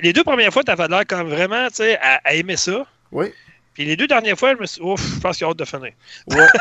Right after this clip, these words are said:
Speaker 2: ouais, rendu après, euh, rendu après six heures, sept heures de jeu de, de ça, tu viens de
Speaker 1: Ouais,
Speaker 2: tanner
Speaker 1: ouais,
Speaker 2: parce que tu,
Speaker 1: effectivement.
Speaker 2: tu vois
Speaker 1: Ouais.
Speaker 2: facilement c'est quoi la mécanique de ça. C'est
Speaker 1: Mhm.
Speaker 2: trouver des objets,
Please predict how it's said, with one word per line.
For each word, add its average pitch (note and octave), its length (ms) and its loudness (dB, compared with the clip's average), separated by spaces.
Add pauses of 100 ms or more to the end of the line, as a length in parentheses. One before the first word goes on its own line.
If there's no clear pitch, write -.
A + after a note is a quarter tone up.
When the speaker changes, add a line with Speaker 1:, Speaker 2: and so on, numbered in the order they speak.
(180)
Speaker 2:
ouais, - 200 2
rendu F3+ 320 0
après, G#3+ 360 -4
euh, D#3 300 -4 (680)
rendu F3+ 240 -2
après A3+ 280 -10
six F3 480 -12
heures, F#3+ 520 -6
sept F3+ 380 -8
heures F3 220 0
de D3 160 -6
jeu D3+ 160 -8
de, D3 120 -4 (220)
de C3 160 -10
ça, F3+ 240 -10 (100)
tu C#3 140 -14
viens C#3 80 -10
de D#3 60 -2
Speaker 1:
Ouais, D#3 100 -2
Speaker 2:
tanner D3+ 200 -2
Speaker 1:
ouais, C#3 100 -6
Speaker 2:
parce C3 140 -8
que C#3+ 100 -8
tu, C#3 60 -12
Speaker 1:
effectivement. C3+ 200 -18 (180)
Speaker 2:
tu - 100 -16
vois D#3 160 -8
Speaker 1:
Ouais. G#3 60 -8
Speaker 2:
facilement C#3+ 380 -8
c'est - 140 -14
quoi C#3+ 100 -10
la C#3 80 -8
mécanique B2 360 -8
de A#2 120 -12
ça. B2+ 240 -10 (480)
C'est C3 300 -6
Speaker 1:
Mhm. C#3 60 -18
Speaker 2:
trouver D#3 340 -6
des D3 160 -6
objets, C#3+ 580 -6